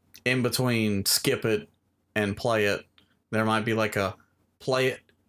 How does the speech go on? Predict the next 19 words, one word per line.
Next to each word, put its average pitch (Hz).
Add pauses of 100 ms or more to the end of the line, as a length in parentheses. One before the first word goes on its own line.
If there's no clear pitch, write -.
if 113
you 110
have 113
nothing 120
else 117
on 113
your 104
backlog 98
ahead 101
of -
it. 67 (1400)
But 151
for 151
now, 170 (1700)
whether 135
you're 131
a 123
Sonic 170
fan 170